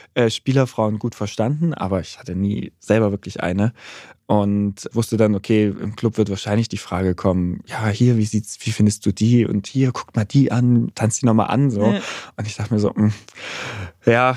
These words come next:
Speaker 1: gut, <laughs> machst du das mal." Nee, ähm, tatsächlich, äh, hab ich mich da auch,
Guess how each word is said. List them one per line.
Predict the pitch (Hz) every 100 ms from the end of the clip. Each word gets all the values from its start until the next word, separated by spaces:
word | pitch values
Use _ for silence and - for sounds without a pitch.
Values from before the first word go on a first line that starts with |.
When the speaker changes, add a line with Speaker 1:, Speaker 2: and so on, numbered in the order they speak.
| -
Speaker 1:
gut, | - 127 - - -
<laughs> | 143 - 277 233 - 269 233 240 311 190 320 170 - -
machst | 120 117 -
du | 135
das | 123 113
mal." | 98 101 _ 160 320 -
Nee, | 151 151
ähm, | 120 123
tatsächlich, | 123 117 127 131 -
äh, | 113 110 110 110 -
hab | 123 117
ich |
mich | 123
da | - 104
auch, | 104